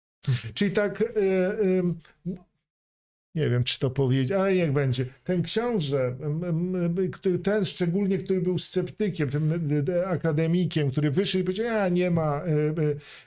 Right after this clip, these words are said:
Speaker 2: nie, nie jest możliwe z-, znalezienie tej, e, narzeczonej”, mógłby falibilistycznie obniżyć standardy swoje, które ma i, m,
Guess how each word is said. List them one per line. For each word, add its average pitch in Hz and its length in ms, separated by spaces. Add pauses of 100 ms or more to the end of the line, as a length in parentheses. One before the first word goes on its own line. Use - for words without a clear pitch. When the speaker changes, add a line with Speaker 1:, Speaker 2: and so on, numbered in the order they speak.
Speaker 2:
nie, 208 180
nie 202 140
jest 156 180
możliwe 165 680
z-, 160 240
znalezienie 160 1160
tej, 143 340
e, 143 60 (340)
narzeczonej”, 143 1000 (680)
mógłby 208 680
falibilistycznie 196 1120
obniżyć 185 520
standardy 170 800
swoje, 117 540
które 123 440
ma 104 400
i, 180 300
m, 202 560